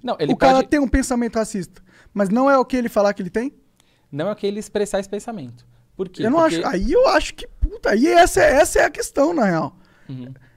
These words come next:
Speaker 2: Não é ok ele expressar esse pensamento?
Speaker 1: Eu enxergo que não. Na verdade, eu tô falando
Speaker 2: Eu acho
Speaker 1: não
Speaker 2: isso
Speaker 1: só
Speaker 2: um
Speaker 1: minha opinião
Speaker 2: absurdo,
Speaker 1: pessoal.
Speaker 2: incrível.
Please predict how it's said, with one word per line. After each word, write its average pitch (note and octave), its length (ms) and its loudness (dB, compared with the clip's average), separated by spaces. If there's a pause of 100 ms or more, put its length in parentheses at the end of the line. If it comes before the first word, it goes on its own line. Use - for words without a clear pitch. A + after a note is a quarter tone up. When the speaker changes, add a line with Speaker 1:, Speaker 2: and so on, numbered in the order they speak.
(160)
Speaker 2:
Não A3 260 6
é G4 80 6
ok D4 320 2
ele F4 160 4
expressar B3 400 2
esse C#4 100 -4
pensamento? A3+ 560 -4 (680)
Speaker 1:
Eu D#3+ 200 -2
enxergo E3+ 400 -4
que A3 160 -14
não. C3 400 -8
Na B2+ 60 -12
verdade, F3 420 -2
eu C#3+ 100 -12
tô D3+ 100 -8
falando D3 260 -4 (120)
Speaker 2:
Eu A3 160 2
acho C#4 120 2
Speaker 1:
não G3+ 60 -2
Speaker 2:
isso B3 100 -4
Speaker 1:
só F#3+ 80 2
Speaker 2:
um - 20 -6
Speaker 1:
minha E3 140 -4
opinião E4 280 0
Speaker 2:
absurdo, F#4 60 -2
Speaker 1:
pessoal. D3+ 580 -6
Speaker 2:
incrível. C#4+ 520 0